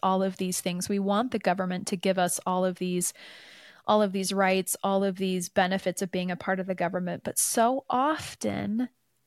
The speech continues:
in receiving these rights, we don't necessarily want to give back or contribute. And they say, they make a statement that really, it really did jump out at me. It says, "We are entitled to excellent education for our children,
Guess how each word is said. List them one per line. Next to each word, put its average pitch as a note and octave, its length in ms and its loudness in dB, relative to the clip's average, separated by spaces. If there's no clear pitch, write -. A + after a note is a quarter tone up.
in A#3 360 2
receiving B3 560 2
these G3 240 0
rights, F#3+ 360 0
we G#3+ 100 0
don't A3 340 2
necessarily G3+ 600 2
want F#3+ 380 -2
to G3 480 0
give G3 280 0
back - 380 0
or F#3+ 60 -2
contribute. - 800 -2
And A3+ 160 2
they A#3 120 4
say, C#4+ 300 4
they C#4 120 2
make A3+ 180 4
a A#3 60 0
statement F#3 540 0
that F#3+ 180 2
really, G#3+ 500 2
it - 120 -6
really A#3 180 0
did F#3+ 160 0
jump F3 260 0
out F3 180 4
at - 120 -2
me. E3+ 160 -4
It F3 100 -6
says, F#3+ 280 2
"We A3+ 180 2
are D4 100 4
entitled G3 580 2
to - 180 -6
excellent A3+ 600 0
education F#3 680 -2
for F3 160 -2
our E3+ 100 2
children, F3 600 -4